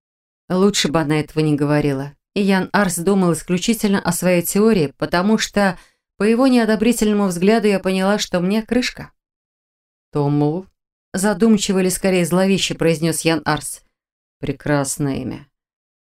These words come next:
Можно тебя на пару слов, Инесса?» Я сглотнула. Что-то слишком часто меня хотят на пару слов, а хочется на всю жизнь.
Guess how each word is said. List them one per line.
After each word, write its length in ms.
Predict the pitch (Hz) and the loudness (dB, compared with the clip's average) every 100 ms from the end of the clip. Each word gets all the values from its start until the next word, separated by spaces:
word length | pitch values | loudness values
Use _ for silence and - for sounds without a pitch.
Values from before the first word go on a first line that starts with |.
| _ | _
Можно 600 | 160 175 170 - 160 147 | -2 2 2 0 0 -4
тебя 340 | 143 - 139 139 | -4 -8 -6 -6
на 120 | 147 | -8
пару 220 | 127 - | -10 -10
слов, 420 | - - 123 - | -8 -8 -10 -12
Инесса?» 600 | 131 123 - - - - - _ _ _ _ _ - | -14 -14 -12 -10 -10 -14 -20 _ _ _ _ _ -2
Я 160 | 226 220 | 0 0
сглотнула. 760 | 202 233 233 208 170 156 151 _ _ _ _ | 0 0 0 0 2 0 -4 _ _ _ _
Что-то 460 | - - - 247 226 | -8 -6 -2 -2 -4
слишком 460 | - 233 - 240 233 | 0 0 2 0 0
часто 380 | 254 220 - | 0 -2 0
меня 220 | 214 214 208 | 2 2 0
хотят 380 | 220 208 208 | -2 -2 -2
на 100 | - | -2
пару 220 | 220 220 220 | 0 0 0
слов, 320 | - 180 180 | 0 0 0
а 100 | 170 | -2
хочется 420 | 175 175 - 190 | -2 -2 -4 -2
на 120 | 185 | -2
всю 220 | 185 220 | 0 -2
жизнь. 380 | 170 156 160 175 | 0 -2 -4 -12